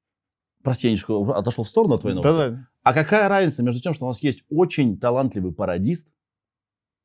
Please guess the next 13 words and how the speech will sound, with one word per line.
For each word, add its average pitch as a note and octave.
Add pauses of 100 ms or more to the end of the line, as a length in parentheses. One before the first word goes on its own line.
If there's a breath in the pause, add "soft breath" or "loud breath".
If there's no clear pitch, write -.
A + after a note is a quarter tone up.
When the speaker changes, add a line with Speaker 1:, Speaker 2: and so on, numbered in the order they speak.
(420)
Speaker 1:
и A#2+ (140)
что B2+
у B2+
нас A2+
есть B2
инструмент, A2 (220)
который G2+
это E2
может E2
делать? C#2
Никакой G2
разницы C#2
нет. B1+